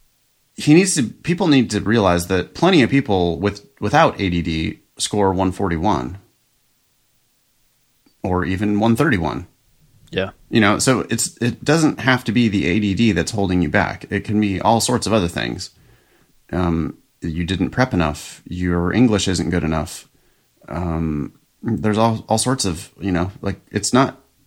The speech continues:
Speaker 1: it's not just a given that you should automatically score one sixty if you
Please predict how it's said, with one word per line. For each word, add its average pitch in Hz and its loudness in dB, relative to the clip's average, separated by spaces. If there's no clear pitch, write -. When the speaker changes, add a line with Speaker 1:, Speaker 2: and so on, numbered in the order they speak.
Speaker 1:
it's - -10
not - 2
just - -6
a - -2
given 85 -2
that - 0
you 98 2
should 101 2
automatically 95 0
score 95 0
one 87 0
sixty 82 -4
if 90 -6
you 82 -4